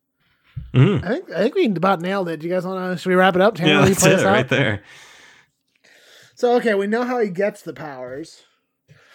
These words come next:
Speaker 2: So, do we wanna discuss the, the, what, I know we usually discuss powers before motivation, or at least I think we usually do. Uh, would it be worthwhile to discuss motivation first so we can maybe flesh out how he uses the powers towards it?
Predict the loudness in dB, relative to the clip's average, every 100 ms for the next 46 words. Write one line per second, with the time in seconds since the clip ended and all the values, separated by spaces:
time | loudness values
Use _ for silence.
0 | _ -2 2 6 6 4 4 4 4 2
1 | 0 0 0 -2 -8 _ _ _ -4 0
2 | 0 _ _ -8 -6 -8 _ _ -20 -20
3 | -8 2 6 8 10 8 6 6 6 4
4 | 4 6 6 4 0 4 6 4 0 -2
5 | -4 -4 -6 -6 -6 -4 -2 -2 -2 0
6 | 0 0 -2 -2 -4 -6 -14 -20 _ _
7 | -4 -4 -2 2 2 4 6 6 6 6
8 | 6 6 4 0 2 4 4 2 -8 0
9 | 4 6 6 4 2 0 6 6 6 4
10 | 4 2 0 0 -2 0 2 2 2 2
11 | 2 0 -4 -6 -4 -6 -6 -4 -2 0
12 | -2 -6 -4 0 2 4 4